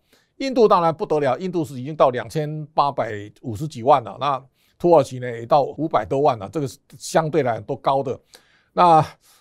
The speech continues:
我们比较喜欢跟南韩比，那现在十四万多啊。那台湾现在如果这个情况，我们跟越南啊，现在越南是七千六百多，大致上都在伯仲之间。但是大家可以想见得到，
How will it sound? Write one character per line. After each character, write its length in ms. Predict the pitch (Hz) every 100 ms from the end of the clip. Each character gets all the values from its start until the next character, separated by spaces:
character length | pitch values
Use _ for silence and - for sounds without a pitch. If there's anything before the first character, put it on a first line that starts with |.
| _
我 140 | - 143
们 180 | 175 170
比 100 | 135
较 120 | 170
喜 120 | 151
欢 80 | 143
跟 140 | 165
南 180 | 143 139
韩 160 | 139 131
比， 140 | 104
那 240 | 131 143
现 100 | 127
在 80 | 143
十 220 | 120 143
四 140 | 147 226 175
万 200 | 151 123
多 200 | 127 107
啊。 80 | - _ _ _ -
那 320 | 165 156 139 - -
台 200 | - 160
湾 160 | 208 208
现 220 | 214 175
在 200 | 175 151
如 100 | 165
果 160 | 165 123
这 100 | 180
个 80 |
情 140 | 160 151
况， 140 | 160
我 40 | 127
们 80 |
跟 160 | 143 175
越 200 | 208 175
南 180 | 123 113
啊， 100 | 104
现 220 | - 180
在 160 | 160 147
越 80 | 180
南 120 | 139
是 140 | 127 151
七 220 | - 185
千 180 | 185 185
六 140 | 180
百 180 | 123 104
多， 260 | 135 135 - _ _ _ _
大 160 | 214 175
致 140 | 180
上 280 | 165 143 135 _
都 160 | 175 160
在 160 | 170
伯 240 | 139 127 143
仲 180 | 165 143
之 140 | 143
间。 180 | 135 131
但 160 | 127 165
是 240 | 170 160 127
大 200 | - 160
家 100 | 156
可 100 | 160
以 60 |
想 180 | 123 113
见 140 | 180
得 100 | 151
到， 240 | 139 143